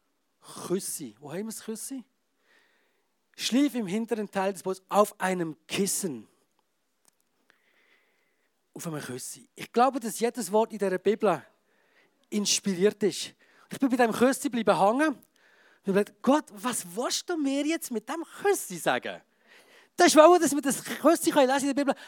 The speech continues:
Was willst du mir jetzt mit dem Küssi sagen? Ich mache im Kurzen so eine Ku-, ein Küssi. Küssi, wir wahrscheinlich alle ein Küssi, oder?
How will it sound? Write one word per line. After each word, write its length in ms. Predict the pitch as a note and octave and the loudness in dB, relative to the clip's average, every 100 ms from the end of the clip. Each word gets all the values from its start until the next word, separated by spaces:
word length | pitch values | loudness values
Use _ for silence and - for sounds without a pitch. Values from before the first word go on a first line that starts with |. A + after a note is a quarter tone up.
| - | -4
Was 280 | E3 G3 F3 | 0 0 4
willst 340 | C#4 - - | 4 4 2
du 100 | F#4 | 2
mir 440 | D4 A3 A#3 B3 - | 2 2 2 0 -4
jetzt 280 | G3+ G#3 - | -2 -2 -4
mit 100 | G3 | -8
dem 140 | E3+ | -8
Küssi 340 | D3+ D3 - D3+ | -6 -10 -10 -14
sagen? 320 | D#3 C3 B2+ _ - - - | -14 -16 -20 _ -20 -20 -20
Ich 400 | C#3 E3 - - | -18 -18 -20 -2
mache 220 | A3+ C4+ | 4 6
im 80 | A#3+ | 6
Kurzen 340 | A#3+ B3 A3+ | 4 2 -2
so 80 | G#3+ | -2
eine 120 | A3 | 0
Ku-, 200 | G3+ A3+ | 2 0
ein 160 | - F3+ | 0 2
Küssi. 800 | A#3 B3+ - B3 B3 B3 A#3+ G3 - - | 2 2 -2 -2 0 0 -2 -6 -14 0
Küssi, 340 | C4+ D4+ D4+ | 4 6 6
wir 260 | C4+ B3 A3+ - | 4 4 2 0
wahrscheinlich 360 | A#3+ C#4 A3+ - | 0 2 -2 2
alle 280 | A3 D4+ | 4 4
ein 80 | C#4+ | 4
Küssi, 440 | - C4 D#4 - C4+ | 2 2 2 4 4
oder? 300 | C4 D4+ | 4 2